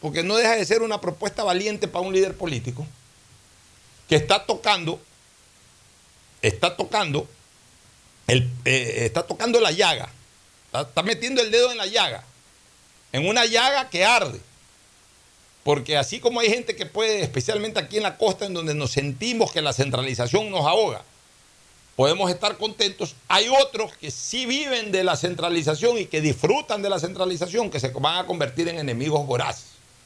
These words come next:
Entonces, yo saludo eso. Saludo eso porque ha puesto en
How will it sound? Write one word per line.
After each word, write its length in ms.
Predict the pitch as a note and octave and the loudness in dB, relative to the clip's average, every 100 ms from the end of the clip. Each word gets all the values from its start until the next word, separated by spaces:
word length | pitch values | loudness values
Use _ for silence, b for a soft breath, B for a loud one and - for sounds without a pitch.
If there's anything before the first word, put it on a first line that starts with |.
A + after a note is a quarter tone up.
| _ - - - - | _ -20 -20 -20 -8
Entonces, 380 | F#2 B2+ C#3+ B2 B2 | 0 2 2 0 0
yo 160 | C#3+ | 0
saludo 440 | E3+ F#3+ A3 A#3+ C#4 | 2 2 2 6 6
eso. 220 | - - - - _ - - _ _ - | 4 -4 -20 -20 _ -20 -20 _ _ -4
Saludo 400 | C3+ A3 A#3+ B3+ | 0 4 4 4
eso 260 | - B3 | 2 0
porque 420 | A#3 F3 D#3 F3+ - - - - | -4 -10 -8 -12 -14 -20 -20 -2
ha 220 | F3 - | 0 2
puesto 520 | A3 A#3+ - A#3 A#3 - - _ - _ _ _ | 2 2 2 0 0 -6 -20 _ -20 _ _ _
en 360 | E3+ E3+ E3 | -6 -4 -4